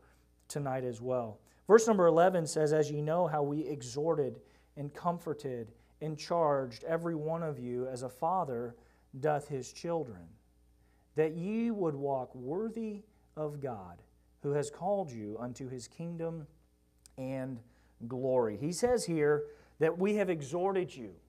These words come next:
He's not just saying we just sort of casually mentioned it, but he's saying in essence that we are strongly pleading with you.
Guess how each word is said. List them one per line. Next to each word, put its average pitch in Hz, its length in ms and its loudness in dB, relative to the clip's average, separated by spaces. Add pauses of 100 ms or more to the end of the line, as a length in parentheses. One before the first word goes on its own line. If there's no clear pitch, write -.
(400)
He's 160 180 -6
not 226 180 2
just 214 160 0
saying 202 260 2
we 190 140 0
just 185 220 -2
sort 180 120 -2
of 170 100 -6
casually 160 500 -8
mentioned 120 480 -10
it, 127 180 -12 (800)
but 165 100 -2
he's 180 160 0
saying 220 280 2
in 185 80 0
essence 190 380 2
that 175 160 -4
we 180 120 2
are 151 100 -2
strongly 196 840 -2
pleading 202 640 -6
with 147 180 -4
you. 110 240 -8